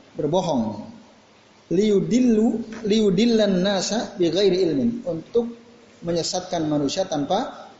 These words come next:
tanpa ilmu. Nah, bapak-bapak dan ikhwah sekalian, apa relevansi ayat ini dengan bab bahwa bid'ah itu lebih berbahaya daripada dosa besar?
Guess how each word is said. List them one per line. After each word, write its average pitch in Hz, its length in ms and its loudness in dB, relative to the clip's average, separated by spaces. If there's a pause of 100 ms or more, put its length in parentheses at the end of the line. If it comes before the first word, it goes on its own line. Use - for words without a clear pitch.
(240)
tanpa 143 400 -2
ilmu. 123 320 0 (1700)
Nah, 113 220 -8 (1200)
bapak-bapak 180 560 0
dan 180 80 -2
ikhwah 202 240 -2
sekalian, 160 560 -2 (720)
apa 247 520 -2
relevansi 180 840 0 (960)
ayat 170 400 -2
ini 202 200 0
dengan 139 360 2
bab 135 360 -4
bahwa 127 280 -4
bid'ah 165 360 -4
itu 165 200 -2
lebih 143 240 0
berbahaya 135 480 -4
daripada 131 440 -4
dosa 117 240 -6
besar? 120 320 -10